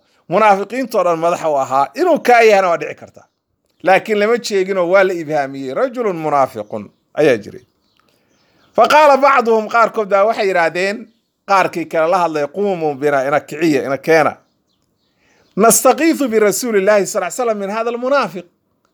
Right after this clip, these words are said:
Aan rasuulki Ilaahay gargaar ka dalbanno, inooga gargaaro munaafiqan.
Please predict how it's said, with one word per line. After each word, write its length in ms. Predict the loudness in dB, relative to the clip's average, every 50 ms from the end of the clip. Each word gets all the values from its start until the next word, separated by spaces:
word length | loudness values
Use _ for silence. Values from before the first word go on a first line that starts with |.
| _ _ _ _ _ _ _ _ _ _
Aan 160 | 0 2 4
rasuulki 540 | 4 4 4 2 0 -4 -4 -4 -4 -6 -4 0 4
Ilaahay 340 | 4 6 6 6 4 2
gargaar 500 | 0 -2 -6 -6 -2 0 2 2 2 2 0 -4 -8 _ _ _ _ _ _
ka 100 | -6 -6 -2
dalbanno, 720 | -2 -2 -2 -2 -2 -2 -2 -2 -2 -2 -2 0 0 0 -2 -4 -6 _ _ -12
inooga 500 | -10 -8 -6 -2 -2 -2 0 0 -4 -6
gargaaro 800 | -2 -2 -2 -2 0 2 4 6 6 6 6 4 2 0 -2 _ _ _ _ _ _
munaafiqan. 640 | -2 0 2 2 2 0 -4 -8 _ -2 -2 -2 -2